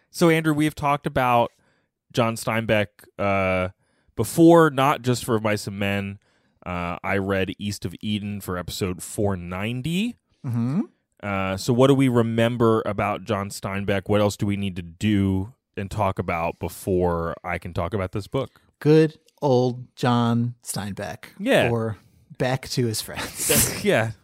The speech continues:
Speaker 1: Jay Beck.
Speaker 2: <laughs> Uh, so he wa-, what? He was born in nineteen oh two. He died in nineteen sixty-eight.
Speaker 1: Yep.
Speaker 2: He's best known for,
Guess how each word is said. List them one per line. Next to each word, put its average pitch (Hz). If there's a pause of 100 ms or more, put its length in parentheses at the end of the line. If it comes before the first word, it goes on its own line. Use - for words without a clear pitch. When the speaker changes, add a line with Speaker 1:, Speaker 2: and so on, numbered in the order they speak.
(500)
Speaker 1:
Jay 175
Beck. 190
Speaker 2:
<laughs> - (800)
Uh, 160
so 175
he 208
wa-, 196
what? 151
He 123
was 135
born 190
in 190
nineteen 190
oh 202
two. 190
He 196
died 160
in 156
nineteen 156
sixty-eight. 143
Speaker 1:
Yep. 113
Speaker 2:
He's 123
best 151
known 139
for, 113